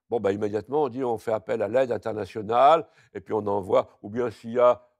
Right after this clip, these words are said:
euh, des incendies, euh, au Portugal, on envoie des Canadair français. Enfin, il y a une sorte de, de solidarité, euh, quelquefois mondiale, quelquefois européenne. Enfin, il y a, il y a des zones de solidarité. Mais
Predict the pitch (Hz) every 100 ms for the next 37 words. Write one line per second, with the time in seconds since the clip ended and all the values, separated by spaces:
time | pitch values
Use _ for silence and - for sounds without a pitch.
0 | 107 110 110 113 113 110 113 113 110 120
1 | 113 123 127 120 117 117 113 113 110 113
2 | 117 - 113 127 156 175 - _ 107 113
3 | 113 110 95 113 110 113 101 117 113 -
4 | 160 127 - _ - 135 240 226 247 247
5 | 185 165 127 147 143 139 - _ _ 113
6 | 120 139 135 127 127 - 147 175 180 127
7 | _ _ 107 110 107 85 101 90 - 104
8 | 120 - 120 127 120 160 175 139 120 120
9 | 127 113 110 123 135 170 151 127 151 147
10 | 127 127 156 170 180 226 170 165 151 139
11 | 127 - 113 _ _ _ _ 131 156 151